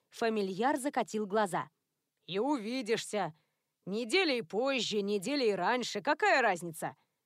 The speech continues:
Тебе что, деточка, здесь нечем заняться? Женихов уже начала отпугивать?» «Я ещё с ними даже не встречалась». Поднявшись с колен, я подошла к окну и, отодвинув штору, бегло оглядела сонную улицу.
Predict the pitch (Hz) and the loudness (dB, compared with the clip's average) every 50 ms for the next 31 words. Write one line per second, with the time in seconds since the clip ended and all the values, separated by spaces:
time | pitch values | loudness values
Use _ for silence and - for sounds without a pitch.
0 | _ _ _ _ _ - - 185 202 233 247 220 - - 262 247 220 180 226 247 | _ _ _ _ _ -10 -6 -4 0 0 0 0 0 2 2 2 2 2 0 0
1 | 226 190 - - - 202 180 160 233 240 - 208 226 240 247 - 247 226 220 202 | 0 -2 -4 -2 -4 -4 -2 -2 -4 -4 -2 -2 -2 -2 0 0 0 0 2 2
2 | 214 202 233 269 302 - - - 151 113 - _ _ _ _ _ _ _ _ - | 2 4 4 2 2 0 -2 -4 -4 -4 -8 _ _ _ _ _ _ _ _ -8
3 | 170 196 254 254 254 - - 339 370 - 294 240 226 240 226 214 - - 226 208 | -4 -2 0 0 0 2 2 2 2 2 2 0 0 0 0 0 0 0 2 4
4 | 196 190 156 - - 233 196 160 160 156 143 - - - _ _ _ _ _ _ | 4 2 2 -2 -6 -8 -6 -6 -6 -6 -8 -10 -14 -18 _ _ _ _ _ _
5 | _ _ _ _ _ _ - - 359 370 359 349 330 - 330 320 - - 311 320 | _ _ _ _ _ _ -4 0 2 4 4 4 2 2 0 -2 -2 -2 -2 -2
6 | 311 311 277 294 294 269 320 302 302 294 - - 370 330 294 - 269 254 254 226 | 0 2 2 2 2 2 2 -2 -2 -2 -4 -2 -2 -2 0 2 4 4 4 4
7 | 202 - - - _ _ _ _ _ _ _ - 254 247 220 247 254 254 233 - | 0 -4 -8 -16 _ _ _ _ _ _ _ 2 2 2 2 2 2 2 0 0
8 | - 226 - - - 208 202 220 277 302 262 208 185 220 - 247 208 233 233 - | -4 -4 -4 -2 0 0 0 2 2 0 0 2 0 0 0 2 0 0 0 2
9 | - 262 247 - - 175 165 - 240 294 330 311 - - - - - - 254 285 | 2 2 2 2 0 -2 -2 0 -2 -2 -2 -2 -6 -16 -20 -20 -10 -2 2 2
10 | 294 285 285 285 254 226 240 294 294 247 196 - - - - 339 359 339 254 190 | 2 4 4 2 2 2 2 0 2 2 0 -2 -4 0 2 4 4 4 4 2
11 | 175 170 247 320 302 220 233 226 208 185 175 202 202 175 170 294 330 330 320 311 | 0 0 0 0 0 2 2 2 2 2 0 -4 -4 -2 0 0 2 2 2 0
12 | - - 233 202 202 202 202 214 226 233 - 269 285 254 202 160 - - 151 104 | 0 0 0 0 2 0 0 0 0 -2 -2 -2 -2 -2 -2 -4 -4 -8 -12 -12